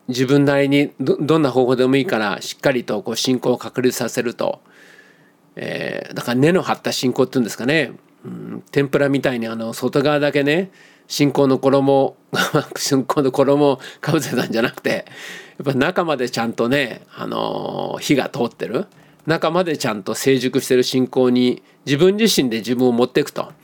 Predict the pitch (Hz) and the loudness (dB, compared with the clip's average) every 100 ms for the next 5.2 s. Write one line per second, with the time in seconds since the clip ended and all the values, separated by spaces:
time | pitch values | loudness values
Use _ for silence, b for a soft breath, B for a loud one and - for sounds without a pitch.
0 | b b b b _ - 208 202 226 180 | b b b b _ 0 2 4 2 2
1 | - 139 110 101 120 147 156 151 143 143 | 0 0 0 -2 -2 -2 0 0 0 -2
2 | - 139 147 135 117 117 135 - - - | 0 0 0 0 0 0 -2 -2 -6 -8
3 | 104 - - 113 - 131 - 113 - 139 | -10 -10 -10 -8 -4 -2 -2 -6 -2 0
4 | 160 135 - 131 127 123 - 120 123 120 | 0 -2 -2 -4 -2 -2 -2 -2 -2 -4
5 | 110 | -6